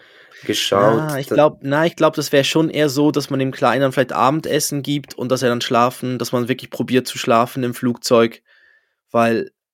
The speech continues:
Speaker 2: dann aktiv im Flugzeug ist dann auch mit ihm, er ist halt noch nicht so, dass man ihn da wirklich lange vor einen, äh, vor einen Film setzen kann oder so, wo,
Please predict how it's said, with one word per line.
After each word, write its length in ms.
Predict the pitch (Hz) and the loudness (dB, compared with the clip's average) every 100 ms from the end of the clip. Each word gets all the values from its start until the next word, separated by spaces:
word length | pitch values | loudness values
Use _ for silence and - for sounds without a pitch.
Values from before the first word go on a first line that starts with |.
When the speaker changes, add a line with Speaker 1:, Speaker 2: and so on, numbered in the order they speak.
| _ | _
Speaker 2:
dann 220 | 127 127 - | -6 -6 -4
aktiv 480 | 139 - - 147 135 | -6 -6 -8 -6 -6
im 140 | 127 | -8
Flugzeug 680 | - 143 156 - 143 131 123 | -4 -4 -4 -4 2 4 2
ist 140 | 117 127 | -6 -6
dann 120 | 98 | 0
auch 400 | 104 123 123 - | 2 2 -2 -8
mit 200 | 127 123 | -8 -4
ihm, 400 | 120 127 120 120 | -4 -4 -6 -10
er 120 | - 127 | -4 0
ist 100 | - | 2
halt 100 | 127 | 2
noch 60 | |
nicht 220 | 127 139 - | 0 -2 0
so, 240 | 135 139 | 2 4
dass 200 | 131 131 | 2 -2
man 120 | 131 | -4
ihn 220 | 107 131 127 | -4 -4 0
da 160 | 120 | 0
wirklich 300 | 120 131 127 | 0 -6 -4
lange 260 | 123 120 127 | -2 0 -4
vor 260 | - 127 | 0 2
einen, 440 | 123 120 120 117 120 _ _ - - - - _ | 2 -2 -6 -8 -12 _ _ -20 -20 -20 -20 _
äh, 260 | 127 127 120 | 4 6 6
vor 160 | 143 | 2
einen 120 | 127 | 2
Film 360 | 127 - 135 147 | 0 2 2 2
setzen 400 | 139 131 - 139 | 2 2 0 -8
kann 300 | 135 117 123 | -2 -2 0
oder 180 | 120 123 | 0 0
so, 220 | 123 113 | 0 0
wo, 180 | 113 | 0